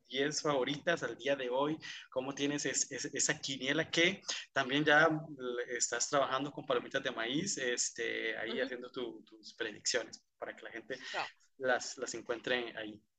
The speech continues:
Speaker 2: Antes quiero decir algo, eh, que me molesta mucho de esta categoría este año,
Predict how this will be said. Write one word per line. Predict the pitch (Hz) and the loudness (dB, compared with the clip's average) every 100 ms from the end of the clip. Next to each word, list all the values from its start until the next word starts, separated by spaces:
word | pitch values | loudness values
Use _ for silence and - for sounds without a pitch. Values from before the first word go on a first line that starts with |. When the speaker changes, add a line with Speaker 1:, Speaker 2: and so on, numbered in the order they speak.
| _ _ _ _ 170 - | _ _ _ _ -2 6
Speaker 2:
Antes | 262 302 359 349 | 8 8 4 0
quiero | 320 311 302 | 2 4 4
decir | 294 285 226 | 2 0 2
algo, | 180 190 226 359 403 _ _ _ - | 2 2 -2 -2 -6 _ _ _ -2
eh, | 220 214 208 202 | 2 4 2 2
que | 226 | 0
me | 220 | 2
molesta | 208 226 - 233 | 2 0 -2 -2
mucho | 220 240 262 240 | -2 -2 0 0
de | 233 | 0
esta | - | -2
categoría | 226 220 220 220 220 233 | -4 -2 -2 -4 -2 -4
este | - 202 | -2 -2
año, | 170 202 | -2 -2